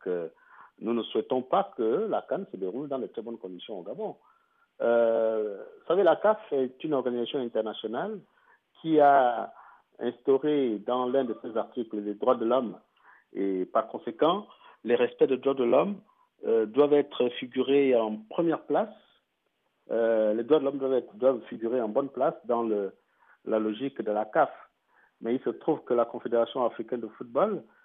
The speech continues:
va organiser en moins de dix ans deux Coupes d'Afrique des Nations dans un pays où, euh, toute une famille règne depuis, euh,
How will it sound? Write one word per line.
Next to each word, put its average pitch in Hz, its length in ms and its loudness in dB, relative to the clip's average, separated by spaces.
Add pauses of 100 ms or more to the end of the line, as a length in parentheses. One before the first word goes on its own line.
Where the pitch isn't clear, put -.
(220)
va 127 140 4
organiser 120 840 2 (440)
en 104 440 2
moins 110 760 -2
de 110 920 2
dix 160 220 -2
ans 185 260 0 (360)
deux 165 120 4
Coupes - 180 -4
d'Afrique 160 280 0
des 139 100 -4
Nations 127 300 -4
dans 156 220 -2
un 160 100 -2
pays 139 360 -14 (480)
où, 196 340 -2
euh, 113 300 0
toute - 220 -10
une 160 80 -6
famille 127 380 0
règne 135 240 0
depuis, 113 480 -6
euh, 95 240 -2